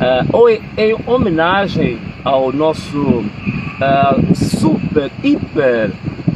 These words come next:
Reipa Azagaia, ah, que, como é de conhecimento comum,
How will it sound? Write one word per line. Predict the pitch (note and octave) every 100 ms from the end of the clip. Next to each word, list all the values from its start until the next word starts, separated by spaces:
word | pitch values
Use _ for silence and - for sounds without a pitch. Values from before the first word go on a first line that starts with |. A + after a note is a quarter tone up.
| C3
Reipa | F3+ G3 D#3 D3+ C3+ -
Azagaia, | G3 E3 D#3+ C#3 D#3+ F#3+ F#3+ - - - - - - - -
ah, | D#3 E3 -
que, | F#3 G#3+ D4+ - - - - -
como | D#3+ D3 C#3+ D3 D3 C#3+ - -
é | -
de | D#3
conhecimento | D#3+ D3+ - E3 F#3 -
comum, | D#3+ D#3 F#3